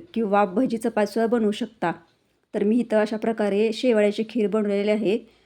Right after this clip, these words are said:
शेवाळ्या प्रथम मी तुपामध्ये, अ, फ्राय करून घेतल्या आणि त्याच्यानंतर खिरीचा मसाला असतो ना, तो टाकून मी इथं दुधामध्ये, अ,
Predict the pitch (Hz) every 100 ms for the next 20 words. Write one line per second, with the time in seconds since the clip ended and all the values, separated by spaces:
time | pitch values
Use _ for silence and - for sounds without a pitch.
0 | _ - 254 214 208 202 226 220 208 208
1 | 220 254 247 208 208 180 220 226 247 -
2 | 196 190 190 202 214 _ _ _ _ -
3 | 214 226 254 254 240 277 202 190 214 220
4 | 233 208 208 208 214 214 262 240 233 220
5 | 220 220 202 214 - 233 208 208 - _
6 | _ _ 220 220 247 233 202 208 220 220
7 | 214 214 196 233 208 208 208 180 220 233
8 | - 190 202 190